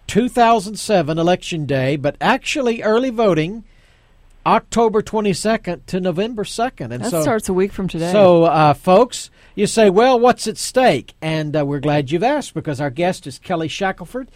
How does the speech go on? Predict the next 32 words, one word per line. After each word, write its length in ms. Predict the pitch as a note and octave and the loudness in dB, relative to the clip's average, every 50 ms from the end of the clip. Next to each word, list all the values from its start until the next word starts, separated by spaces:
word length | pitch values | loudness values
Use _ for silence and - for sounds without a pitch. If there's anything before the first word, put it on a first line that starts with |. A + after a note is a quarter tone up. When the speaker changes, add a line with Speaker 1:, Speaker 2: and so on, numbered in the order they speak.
| _ _ _ | _ _ _
Speaker 1:
He's 220 | _ - C3+ B2 - | _ -10 -10 -10 -10
president 500 | - - F3+ F3 F3+ D3+ D#3+ G#3+ G#3+ F3 | -6 -2 0 0 0 -2 -4 -8 -8 -10
of 140 | D3 A#2+ | -12 -12
the 80 | A#2+ B2+ | -12 -14
Free 280 | - - F3 F3 F3 E3 | -10 -8 -6 -6 -4 -4
Market 400 | D#3+ E3+ F3 E3 - F3 C3+ - | -4 -4 -4 -6 -6 -10 -12 -8
Foundation. 760 | - F3+ F3 F3+ F3 D#3 F#3 G3 G3+ G3+ - A#3+ B3+ C4+ - - - - - - - - | -6 -6 -4 -4 -2 -2 0 0 0 -2 -6 -8 -10 -12 -14 -18 -20 -20 -20 -20 -20 -14
And 200 | - E3+ E3+ E3 | -8 -6 -4 -4
if 100 | E3 C3 | -4 -4
you 100 | E3+ A#3+ | -4 -2
go 180 | B3 B3+ A#3+ G#3+ | 0 2 2 2
to 100 | F3+ E3 | 2 0
freemarket 1000 | - - - - A#3 A#3+ B3 B3+ C4 B3+ A3+ A3 A3 G#3+ G#3 - A#3 G#3+ - - | -2 -6 -8 -6 -4 -4 -4 -4 -6 -4 -4 -2 -2 -2 -2 -4 -8 -10 -8 -6
dot 320 | C3 F#3+ F#3+ F#3 F#3 - - _ _ | -2 0 0 0 -2 -4 -8 _ _
org 440 | - G3 F#3 D#3+ C3 A2+ G#2+ - B2+ | -4 -4 -2 -2 -2 -4 -6 -8 -10
on 160 | C3 D3 D3+ | -8 -8 -6
the 80 | D#3 E3 | -4 -4
web, 460 | D#3 E3+ D#3+ C3+ A#2 A#2 C3+ C#3 - - - _ _ _ - | -2 -2 -2 -2 -4 -6 -8 -10 -14 -20 -20 _ _ _ -10
you 220 | A#2 C#3 G3+ A#3 | -6 -4 -4 -4
can 180 | - C4 C4+ A3 | -4 -6 -6 -6
see 360 | - - A3+ G3 F3+ F#3 G3 | -4 0 2 2 2 2 0
their 320 | D3+ C3 C#3+ D#3+ F3 G#3 | -2 -2 -2 0 0 0
analysis 800 | A#3+ A#3 B3 C4 D4 D4 C4 - - - E3 D#3+ F#3 - - - - _ _ _ _ _ - | 0 -2 -2 -2 0 0 -2 -2 -4 -4 -6 -6 -6 -6 -10 -16 -20 _ _ _ _ _ -2
of 240 | F3 F3 - - - | -2 -2 -2 -4 -8
sixteen 1300 | - - - - - D#4+ D#4+ - - - - - - C#4+ C#4+ B3+ F#3 D#3 D3 D3 E3 G3 G#3 G3 - - - _ _ _ _ _ _ _ _ _ - | -10 -10 -8 -6 -6 -6 -6 -8 -8 -10 -10 -8 -6 -4 -2 0 0 -2 -2 -6 -8 -10 -12 -14 -18 -20 -20 _ _ _ _ _ _ _ _ _ -6
amendments 880 | G3+ G3+ G#3 A3 B3 D4+ E4+ D#4+ C4+ G#3 D3 - - - - - - - _ _ _ _ _ _ _ _ _ _ _ _ _ _ _ - - _ | -4 -4 -2 -2 -2 -2 0 0 -2 -2 -4 -4 -8 -14 -18 -18 -20 -20 _ _ _ _ _ _ _ _ _ _ _ _ _ _ _ -20 -12 _
to 80 | F#3+ F#3+ | -6 -6
the 120 | E3 F3 | -6 -4
Texas 420 | - G#3 A3+ A3+ - - F#3+ D#3+ | -2 0 0 0 -2 -4 -10 -8
Constitution. 840 | - - G3+ G3+ G3 - - - D#3 - G3+ A3+ G3+ - - C#3+ C#3 | -4 -2 0 0 0 -2 -8 -10 -4 -2 -2 -2 -2 -4 -6 -6 -4
Now, 120 | D3+ D3+ | -4 -6
Kelly, 540 | - - - A3+ B3+ A3+ F3+ D#3+ E3 D#3+ | -4 -2 2 4 4 6 6 4 2 0